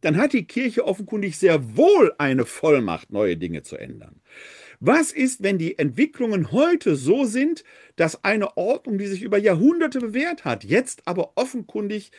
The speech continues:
ich will nicht sagen, an ihr Ende kommt, aber doch offenkundig neu justiert werden muss? Muss die Kirche dann nicht auch wieder auf den Geist hören, um der Dinge einen neuen Drive zu geben? Nicht im Sinne einer Disruption, das hat die Kirche nie gemacht,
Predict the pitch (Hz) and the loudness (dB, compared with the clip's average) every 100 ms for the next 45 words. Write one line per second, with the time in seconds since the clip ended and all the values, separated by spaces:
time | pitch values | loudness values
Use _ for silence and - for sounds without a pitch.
0 | _ - 131 262 214 180 247 247 226 240 | _ -12 0 2 4 4 2 4 4 6
1 | 311 320 - 214 113 - - _ - - | 4 2 0 -4 -4 -8 -18 _ -20 -2
2 | 190 190 262 277 - 254 269 - 240 226 | 4 6 4 2 -2 -2 -2 -4 -4 -4
3 | 202 160 180 277 269 285 - - 294 330 | -2 0 2 4 4 4 2 -2 -2 -2
4 | 277 214 123 80 71 - _ _ _ _ | -2 -4 -4 -8 -12 -20 _ _ _ _
5 | _ _ _ - - _ 160 240 359 - | _ _ _ -20 -20 _ 6 10 8 6
6 | 269 - 302 262 254 247 208 - 285 359 | -4 0 0 2 0 0 -2 -4 -2 -2
7 | 214 214 160 151 170 202 190 135 117 147 | -4 -6 -2 -2 -2 -2 0 -2 -2 -4
8 | 254 - - 214 262 254 - 185 170 135 | -4 -6 -8 -6 -4 -4 -4 -4 0 -2
9 | 135 240 247 - 147 135 127 151 208 139 | -2 -4 -4 -4 -4 0 0 0 -2 -4
10 | 143 - 202 196 196 202 339 349 320 311 | -4 -6 -8 -4 -2 0 2 0 0 -4
11 | 185 143 269 294 - 175 160 131 113 330 | -2 0 0 0 -2 -4 -2 -2 0 0
12 | 294 - 190 156 - 156 170 277 269 202 | -2 -4 -4 -4 -6 0 2 2 -2 -6
13 | 196 165 202 190 247 269 139 76 73 | -8 -6 -4 -2 -2 0 -2 -4 -10